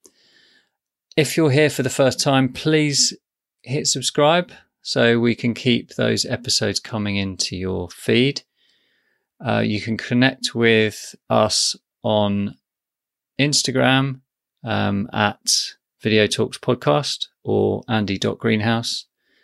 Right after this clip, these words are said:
And for all the show notes, for the links, for the things that are mentioned, for the videos that are mentioned, you can go to videotalks dot co,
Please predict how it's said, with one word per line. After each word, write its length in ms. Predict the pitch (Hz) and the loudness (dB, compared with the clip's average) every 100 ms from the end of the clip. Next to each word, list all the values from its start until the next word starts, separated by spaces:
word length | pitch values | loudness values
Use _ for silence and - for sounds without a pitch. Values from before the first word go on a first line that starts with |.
| _ _ _ | _ _ _
And 420 | - 110 107 107 | -2 2 2 0
for 520 | 101 - 127 120 117 123 | -4 0 4 6 4 4
all 180 | 147 | 4
the 60 | 127 | 4
show 280 | - 139 120 | 4 4 4
notes, 600 | 113 110 - - - - _ _ _ _ | 6 4 2 0 0 -2 _ _ _ _
for 120 | - | 0
the 100 | 107 | 2
links, 500 | 107 107 107 123 - | 4 4 2 -2 -6
for 160 | - - | -4 -4
the 140 | 101 | -4
things 340 | 95 113 101 98 | -2 -2 -2 -4
that 100 | 107 | -4
are 40 | |
mentioned, 500 | 104 104 - - 107 | 0 0 0 -2 -4
for 120 | - | -6
the 80 | 98 | -4
videos 420 | 92 104 101 101 | 0 4 4 4
that 140 | 113 104 | 0 -2
are 40 | |
mentioned, 640 | 101 101 - - 98 98 - _ _ _ _ _ _ - - | 0 0 -2 -2 -2 -6 -10 _ _ _ _ _ _ -20 -6
you 200 | 107 104 | -4 -2
can 200 | 107 98 | -2 2
go 200 | 101 92 | 2 2
to 200 | - 92 | 0 0
videotalks 1500 | 95 98 95 92 90 90 _ _ - - 98 107 - - | 0 0 2 0 -2 -8 _ _ -4 0 0 0 -4 -4
dot 300 | - 101 - - | -2 -2 -4 -8
co, 440 | - 139 139 139 | 0 4 4 2